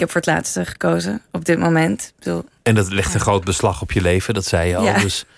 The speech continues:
Speaker 2: om er nou nog iets bij te gaan doen, lijkt me wat, lijkt me wat veel
Speaker 1: Ja.
Speaker 2: op, op dit moment.
Speaker 1: Ja.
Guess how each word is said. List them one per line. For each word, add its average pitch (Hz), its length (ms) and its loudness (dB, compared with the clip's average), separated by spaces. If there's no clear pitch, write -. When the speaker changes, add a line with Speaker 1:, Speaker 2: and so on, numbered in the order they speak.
Speaker 2:
om 101 140 2
er 95 60 6
nou 92 140 4
nog 104 180 4
iets 98 160 -2
bij 98 200 2
te 101 100 -2
gaan 107 200 0
doen, 107 160 2
lijkt 104 220 0
me 104 100 0
wat, 95 180 -2
lijkt 101 320 0
me 107 60 -2
wat 90 120 -2
veel 82 420 0
Speaker 1:
Ja. 220 220 2
Speaker 2:
op, - 240 -2
op 95 240 -2
dit 92 180 2
moment. 82 420 -2
Speaker 1:
Ja. 208 240 -2